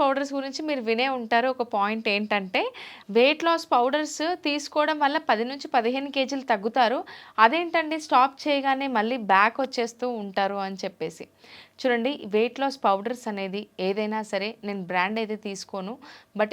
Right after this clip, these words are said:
ఏంటి అంటే ఇక్కడ మీకు క్లియర్గా చెప్తాను, గుర్తుపెట్టుకోండి, వెయిట్ లాస్ పౌడర్స్ ఇవన్నీ లాంగ్ ప్రాసెస్‌లో మనకు వర్కౌట్ అవ్వదు. ఏదో ఒక రోజు మనం నార్మల్ లైఫ్ స్టైల్‌కి రావాల్సిందే,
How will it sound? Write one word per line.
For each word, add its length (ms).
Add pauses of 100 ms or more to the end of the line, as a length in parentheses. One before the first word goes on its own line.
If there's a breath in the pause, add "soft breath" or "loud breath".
ఏంటి 280
అంటే 140
ఇక్కడ 180
మీకు 140
క్లియర్గా 300 (100)
చెప్తాను, 440 (600 soft breath)
గుర్తుపెట్టుకోండి, 720 (280)
వెయిట్ 260
లాస్ 160 (100)
పౌడర్స్ 440 (380)
ఇవన్నీ 400 (440)
లాంగ్ 240
ప్రాసెస్‌లో 480
మనకు 260
వర్కౌట్ 380
అవ్వదు. 220 (480 soft breath)
ఏదో 240
ఒక 120
రోజు 220
మనం 140 (100)
నార్మల్ 300
లైఫ్ 120
స్టైల్‌కి 340
రావాల్సిందే, 520